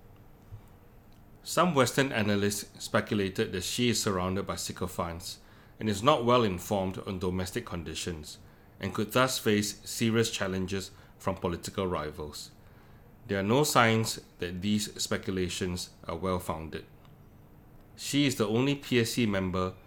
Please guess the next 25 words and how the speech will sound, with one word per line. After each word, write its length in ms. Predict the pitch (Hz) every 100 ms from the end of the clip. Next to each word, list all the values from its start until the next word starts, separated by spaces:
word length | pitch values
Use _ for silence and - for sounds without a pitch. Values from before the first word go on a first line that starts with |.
| - -
with 160 | 98
control 520 | - 95 - 110 107
over 180 | 104 98
the 100 | 95
People's 460 | 92 101 101 104 98
Liberation 560 | 95 85 90 85 92
Army, 300 | 82 78 80 80 - - - - - - -
the 100 | 98
People's 420 | - 107 110 107
Armed 340 | - 104 98 87
Police, 560 | 85 82 82 - - - - - - - - -
as 160 | 98 95
well 160 | 113 101
as 100 | 90
the 60 |
public 360 | - 101 95 104
security 720 | - 90 95 90 - 92 90 - - - - - - - - - - - - - -
and 220 | 123 131
the 120 | 120
intelligence 720 | 98 104 107 101 90 101 95 104
establishment. 720 | - 92 82 87 - 87 - - - - - - - - - - - - -
Xi's 360 | - - 139 135
confidant 760 | - 113 120 110 110 110 -
Ding 200 | 127 123
Xuexiang, 680 | 113 101 101 - 92 82